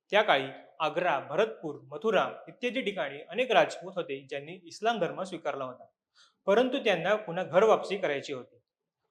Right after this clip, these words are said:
पाच लाख राजपूत हिंदू धर्म स्वीकारण्यास तयार होते. या मोहिमेचे नेतृत्व स्वामी श्रद्धानंद यांनी केलं होतं. यासाठी त्यांनी एक मोठा मेळावा हा आयोजित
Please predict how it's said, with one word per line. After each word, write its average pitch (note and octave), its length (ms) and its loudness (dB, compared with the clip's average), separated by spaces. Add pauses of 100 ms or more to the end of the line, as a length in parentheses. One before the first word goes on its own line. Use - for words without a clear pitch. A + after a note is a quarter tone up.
(220)
पाच G3+ 260 4
लाख F#3 280 6
राजपूत E3 420 -4
हिंदू F#3+ 280 -6
धर्म F3+ 300 0
स्वीकारण्यास E3+ 600 -6
तयार D#3 200 4
होते. C3+ 260 -8 (600)
या G#3+ 160 8
मोहिमेचे G#3+ 480 4
नेतृत्व D#3 540 -4
स्वामी D#3+ 280 -10
श्रद्धानंद E3 560 2
यांनी D3+ 220 -8
केलं C#3 180 -4
होतं. A#2+ 240 -12 (400)
यासाठी D3 480 -4
त्यांनी D3 340 -14
एक F#3+ 260 -8
मोठा D#3 260 0
मेळावा F3 500 2
हा E3+ 160 -2
आयोजित D3 240 -8